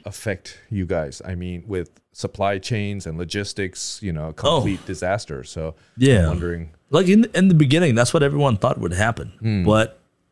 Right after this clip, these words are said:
Speaker 2: the demand went up from consumers 'cause everybody was at home.
Speaker 1: At
Speaker 2: They were
Speaker 1: home.
Speaker 2: like, "Hey, I need this, I need that."
Speaker 1: I need computer stuff at
Speaker 2: Yeah, I
Speaker 1: home.
Speaker 2: need computer stuff. And people were like, <laughs> "You know, maybe I would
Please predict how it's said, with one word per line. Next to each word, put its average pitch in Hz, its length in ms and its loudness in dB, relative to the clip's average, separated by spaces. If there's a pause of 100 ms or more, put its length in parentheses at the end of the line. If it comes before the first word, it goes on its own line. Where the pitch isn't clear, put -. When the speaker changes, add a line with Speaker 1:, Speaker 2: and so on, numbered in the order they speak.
(400)
Speaker 2:
the 107 100 2
demand 117 560 6
went 80 260 -2
up - 180 -12 (420)
from 92 200 0
consumers 98 480 2
'cause 87 140 -2
everybody 107 360 0
was 92 180 -2
at 80 120 -2
home. 104 220 0
Speaker 1:
At 82 140 -4 (220)
Speaker 2:
They 104 60 4
were 104 60 6
Speaker 1:
home. 104 80 4
Speaker 2:
like, 92 160 2
"Hey, 117 180 4
I 90 40 0
need 104 280 0 (180)
this, 104 240 -2
I 92 60 -2
need 98 220 0
that." 95 300 0 (280)
Speaker 1:
I 87 40 -8
need 90 140 -2
computer 104 400 -2
stuff 92 260 -4
at 117 60 6
Speaker 2:
Yeah, 123 120 6
I 95 80 4
Speaker 1:
home. 104 80 6
Speaker 2:
need 110 120 0
computer 117 340 0
stuff. 110 300 0
And 101 240 2
people 113 260 4
were 107 100 4
like, 101 240 2 (100)
<laughs> - 80 -20
"You 117 200 2
know, 117 220 4
maybe 117 320 4
I 107 60 2
would 110 240 0